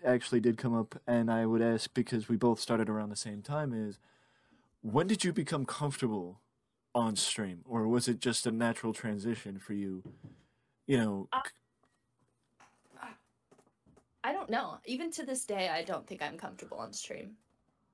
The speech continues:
Speaker 2: Like, there's never been a time when I've been like, "Yeah, like, I feel so comfortable and confident on stream." Like, it's,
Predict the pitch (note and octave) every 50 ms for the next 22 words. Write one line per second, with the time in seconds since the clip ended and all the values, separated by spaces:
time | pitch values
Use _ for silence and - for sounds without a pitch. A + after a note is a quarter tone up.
0 | _ _ _ _ _ G3+ G3+ F3+ F#3 F3+ - - - E3 F#3 G3+ - A3+ A3 A3
1 | A3+ A3 A3 A3+ A3+ A3 G#3+ G3+ F#3+ F3+ F3 F3 - - - F#3 F#3 - - F#3+
2 | E3+ D#3+ D3+ - - G#3+ G#3+ - A3 F#3+ F#3 - - - - - - F#2+ - -
3 | - - - G#2 G#2+ A2 - C#2+ - - _ _ _ _ _ _ _ _ _ _
4 | _ - - C3+ C#3+ A#2+ G#2+ - - - - - _ _ _ _ _ _ _ _
5 | _ _ _ _ - F3 F3+ F3+ F#3 F#3 - - D3 D3+ D3 D3 D3 D3+ D3 -
6 | - - - - - G#3+ F#3+ F#3 F#3 - F#3 E3 D3+ - - - - - G#2+ -
7 | - - - - - - D3+ - - - - - - F#3 - - - D2 C#2 -
8 | - _ _ _ _ _ _ _ _ - - - - - - - - - - -
9 | - G#2 - - F#3+ G3+ G3+ - - G#3 G3+ - -